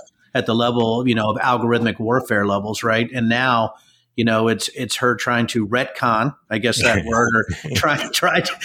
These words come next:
Speaker 1: try to, you know, sort of distort history for her own ends, because my guess, methinks, she's having a tough time finding,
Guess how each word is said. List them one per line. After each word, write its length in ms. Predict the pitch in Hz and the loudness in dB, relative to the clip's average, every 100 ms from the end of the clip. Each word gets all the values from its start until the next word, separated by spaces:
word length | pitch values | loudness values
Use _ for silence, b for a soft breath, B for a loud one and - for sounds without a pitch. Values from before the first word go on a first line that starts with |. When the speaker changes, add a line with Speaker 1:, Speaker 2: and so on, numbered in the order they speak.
| B - | B -2
Speaker 1:
try 300 | 170 170 170 | 0 0 0
to, 300 | 160 143 151 B | 0 0 -2 B
you 80 | 160 | 0
know, 120 | 160 | 2
sort 300 | 147 - 165 | 2 2 2
of 180 | 151 123 | 2 0
distort 680 | 156 139 - - 165 175 - | 0 0 0 0 2 2 0
history 720 | - 170 165 - 143 120 123 | 0 0 0 0 2 4 2
for 240 | - 139 117 | 0 -2 0
her 180 | 131 | 2
own 220 | 139 131 131 | 2 2 0
ends, 360 | 135 143 131 | 2 2 2
because 320 | - 127 135 | 0 0 0
my 160 | 120 123 | 2 0
guess, 540 | 110 160 190 - - | 0 2 2 2 0
methinks, 880 | 143 180 185 185 180 123 151 - - - | 2 2 2 2 0 2 2 -2 -6 -4
she's 200 | 151 - | -2 0
having 280 | 143 131 127 | 2 2 2
a 60 | |
tough 440 | - - 185 190 - | -2 -4 -2 -2 -2
time 400 | 160 165 139 127 | 0 2 2 0
finding, 500 | 131 131 131 123 | 0 2 2 0